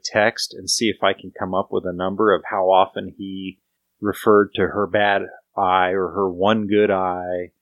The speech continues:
or the lisp, uh, that she had. Uh, it just was, it was a genuine and horrible distraction for me. And it's gonna affect my rating. I'll just tell you that up front. The, the one thing that I'll just assume maybe is that this was,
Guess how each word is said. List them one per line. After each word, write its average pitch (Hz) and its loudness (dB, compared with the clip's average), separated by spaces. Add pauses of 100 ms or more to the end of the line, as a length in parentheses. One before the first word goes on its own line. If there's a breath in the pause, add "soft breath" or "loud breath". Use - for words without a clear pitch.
(320)
or 92 0 (100)
the 95 0
lisp, 98 2 (400)
uh, 98 -4
that 101 -4
she 95 -6
had. 92 0 (480)
Uh, 95 -6
it 104 0
just - -2
was, 95 0 (180)
it 104 0
was 101 0
a 95 2
genuine 110 2
and 92 -2
horrible 98 4
distraction 90 -6 (100)
for 90 -6
me. 87 -14 (460)
And 104 -6
it's 92 -8
gonna 110 2
affect - -2
my 90 -4
rating. 87 -6
I'll 95 -6
just 87 -8
tell 87 -2
you 85 -2
that 85 0
up - -6
front. 90 -2 (760)
The, 113 0
the 131 2
one 139 2
thing 147 2
that 127 2
I'll 117 4
just 120 0
assume 147 -2
maybe 151 2
is 107 4
that 104 0
this 117 -2
was, 98 0